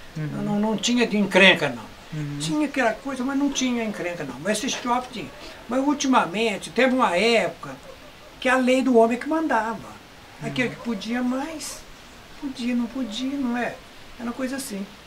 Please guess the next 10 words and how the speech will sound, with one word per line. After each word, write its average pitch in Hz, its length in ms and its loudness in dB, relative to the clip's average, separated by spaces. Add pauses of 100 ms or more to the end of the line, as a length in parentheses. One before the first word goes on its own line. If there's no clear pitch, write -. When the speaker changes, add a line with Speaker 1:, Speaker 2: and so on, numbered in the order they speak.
(460)
Speaker 1:
Hoje 220 280 10
o - 60 -10
senhor 180 140 4
acha 170 200 0
que - 80 -18
tá 170 140 0
assim 170 220 -4
também? 175 420 -6
Speaker 2:
Não, 196 500 4
não 254 320 -6